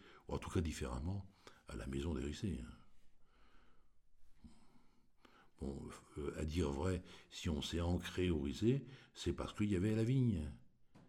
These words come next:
et que la vigne nous tient toujours, hein. Voilà. Ceci dit, je suis chauvin, donc, euh, euh, je vais pas t'expliquer longtemps que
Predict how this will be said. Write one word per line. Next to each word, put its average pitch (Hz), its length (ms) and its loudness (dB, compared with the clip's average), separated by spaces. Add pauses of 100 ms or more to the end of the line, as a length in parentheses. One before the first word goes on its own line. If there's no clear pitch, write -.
(300)
et - 40 -12
que - 120 -8
la - 80 -2
vigne 98 260 4
nous 80 80 2
tient 76 220 -2
toujours, 107 600 4 (540)
hein. 71 160 -6 (960)
Voilà. 60 260 -6 (440)
Ceci 82 340 -2
dit, 95 300 2
je - 140 -8
suis 76 200 0
chauvin, 110 440 4
donc, 90 280 0
euh, 80 180 0 (560)
euh, 80 240 4
je 78 200 2
vais 87 80 4
pas 85 240 0
t'expliquer 87 520 0
longtemps 85 400 4
que 82 300 0